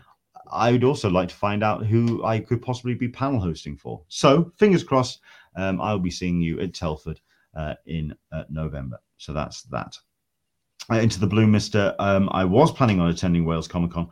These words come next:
but still very wary of covid. Maybe next April. I totally understand and totally appreciate that. Um, it was Meanwhile Comic Con that kind of, uh,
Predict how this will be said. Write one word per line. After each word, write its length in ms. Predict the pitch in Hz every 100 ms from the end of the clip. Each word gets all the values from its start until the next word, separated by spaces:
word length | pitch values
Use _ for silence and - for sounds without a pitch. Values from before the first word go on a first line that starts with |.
| - _
but 100 | 104
still 460 | - - 104 113 - -
very 180 | 90 107
wary 340 | 104 85 82
of 100 | 85
covid. 340 | - 92 76 65
Maybe 280 | 78 80
next 260 | 80 71 -
April. 280 | 73 - - _ _ _ _ - - - _ _ -
I 120 | 113
totally 580 | 113 - 143 139 139 131
understand 580 | 120 104 - 104 101 -
and 200 | 90 90
totally 360 | - 120 87 98
appreciate 500 | - 95 85 80 60
that. 280 | 85 - - -
Um, 480 | 95 92 92 92 - - - _ - - -
it 240 | 117 123
was 480 | 123 127 120 - - -
Meanwhile 560 | 123 131 160 165 151
Comic 260 | 147 151 139
Con 180 | 107 95
that 120 | 87
kind 240 | - 90 87
of, 220 | 82 -
uh, 240 | 85 87